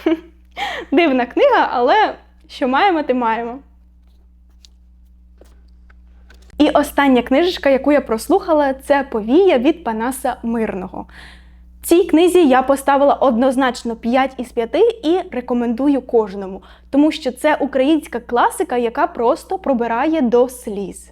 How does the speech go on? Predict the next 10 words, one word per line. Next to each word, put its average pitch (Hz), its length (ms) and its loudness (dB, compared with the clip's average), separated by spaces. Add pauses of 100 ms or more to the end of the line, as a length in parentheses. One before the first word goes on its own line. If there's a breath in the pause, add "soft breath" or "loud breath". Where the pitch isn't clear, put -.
(100)
І 294 80 2
це 349 180 2
не 302 120 4
просто 262 420 2
історія 254 580 2
жінки 349 680 0
з 277 340 -2
сільської 285 580 0
місцевості, 311 760 0
це 311 360 -2